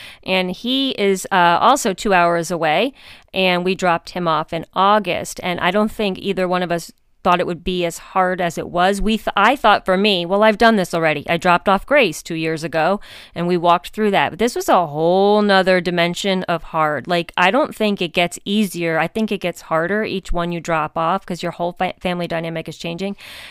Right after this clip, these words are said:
But anyway, we dropped him off. It was extremely difficult. I think I was crying for a lot of different reasons than you were crying. I was the more worried mom,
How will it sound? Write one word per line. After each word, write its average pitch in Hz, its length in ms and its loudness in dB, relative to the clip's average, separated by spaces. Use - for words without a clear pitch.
But 202 160 2
anyway, 208 340 2
we 180 200 -4
dropped 185 420 0
him 226 140 0
off. 185 320 2
It 196 120 -2
was 185 200 -4
extremely 196 840 -2
difficult. 196 600 -2
I 175 100 4
think 240 320 -2
I 185 140 4
was 220 160 -4
crying 208 400 -2
for 190 180 -2
a 180 80 2
lot 175 220 2
of 185 100 -2
different 190 300 -4
reasons 190 340 -2
than 180 160 -2
you 175 120 -4
were 170 100 -4
crying. 165 360 -4
I 170 140 0
was 196 180 -2
the 208 100 -2
more 185 340 2
worried 180 480 0
mom, 175 440 0